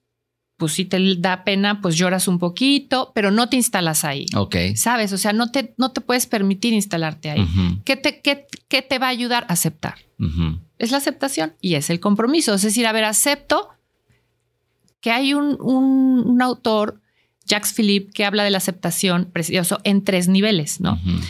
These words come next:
Speaker 1: O sea, para ser feliz, si yo quiero ser feliz, tengo que trabajar en la aceptación, en estos tres niveles.
Speaker 2: Ujú.
Speaker 1: Aceptarme a mí mismo,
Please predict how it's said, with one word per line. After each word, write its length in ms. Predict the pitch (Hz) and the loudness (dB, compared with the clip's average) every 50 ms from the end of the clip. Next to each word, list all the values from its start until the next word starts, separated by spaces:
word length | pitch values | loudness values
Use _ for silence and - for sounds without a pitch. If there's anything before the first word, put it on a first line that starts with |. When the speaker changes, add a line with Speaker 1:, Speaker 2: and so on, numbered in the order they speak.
| - - _ _ _ - | -12 -16 _ _ _ -6
Speaker 1:
O 80 | - 190 | -4 -2
sea, 240 | - 208 196 202 _ _ | 0 -2 -2 -4 _ _
para 160 | - 202 190 | -6 -4 -4
ser 200 | 185 - 208 190 | -2 -2 -2 -2
feliz, 680 | 190 - 233 214 196 175 202 285 - - - - - _ _ | -2 -2 -2 0 0 0 -2 -2 -4 -6 -8 -12 -16 _ _
si 180 | - - - 180 | -10 -2 0 0
yo 120 | 180 185 | 0 0
quiero 160 | 185 - 196 | 0 -2 -2
ser 180 | 190 - 190 180 | 0 0 -2 -2
feliz, 460 | 180 202 196 180 170 175 - - - _ - _ _ _ _ _ _ _ | 0 0 0 0 0 -2 -6 -10 -14 _ -20 _ _ _ _ _ _ _
tengo 180 | - 208 196 185 | -2 -2 -2 0
que 100 | - 190 | -2 -4
trabajar 340 | 175 165 170 160 - - 175 | -2 -2 -4 -2 -2 0 0
en 60 | 175 | 0
la 80 | 170 170 | 0 0
aceptación, 600 | - - - - - 156 - - 165 160 156 156 | -2 -4 -6 -8 -10 -10 -6 -4 -2 -2 -2 -4
en 140 | - 180 180 | -2 -2 -2
estos 300 | 165 170 - 170 160 - | -2 -2 -4 -6 -6 -4
tres 220 | - 170 160 156 165 | -4 -4 -2 0 0
niveles. 480 | 170 170 190 185 175 151 - - - - | 0 0 0 0 -2 -4 -6 -8 -8 -6
Speaker 2:
Ujú. 380 | 90 82 82 87 80 76 71 76 - _ _ - | -6 -4 -2 -2 -2 -4 -4 -8 -14 _ _ -6
Speaker 1:
Aceptarme 760 | 180 185 - 220 202 208 - 226 226 226 220 202 175 - - - | -2 -2 -2 -2 -2 -2 -2 0 2 2 2 2 2 0 -2 -2
a 100 | 190 180 | 0 2
mí 180 | 196 214 233 | 4 4 4
mismo, 520 | 240 247 277 277 277 302 294 339 370 - | 4 4 2 2 2 0 0 0 0 -4